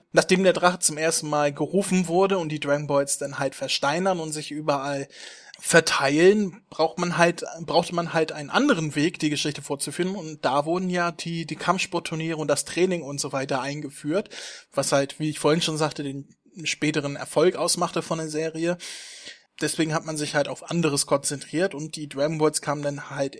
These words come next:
erst später wieder ins Spiel und dann im Verlauf der Serie, wo sie dann alle immer stärker wurden und nachher fliegen konnten und sich teleportieren und so weiter,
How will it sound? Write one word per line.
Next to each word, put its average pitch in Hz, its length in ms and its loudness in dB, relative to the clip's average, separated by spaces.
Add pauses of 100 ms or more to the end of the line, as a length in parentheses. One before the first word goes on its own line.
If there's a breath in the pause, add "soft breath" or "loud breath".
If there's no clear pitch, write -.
erst 135 400 -6
später 151 400 2
wieder 135 220 -4
ins 139 160 -12
Spiel 170 360 2
und 147 240 -6
dann 143 220 -4 (800 loud breath)
im 170 320 0
Verlauf 175 440 6
der 180 160 6
Serie, 190 540 6
wo 175 80 -6
sie 170 120 0
dann 151 180 2
alle 156 360 6
immer 156 260 2
stärker 165 440 6
wurden 165 240 2
und 147 80 -2
nachher 139 220 0
fliegen 185 360 2
konnten 156 280 0
und 151 160 -6
sich 147 140 -4
teleportieren 151 680 2
und 170 140 -2
so 160 140 -4
weiter, 151 300 4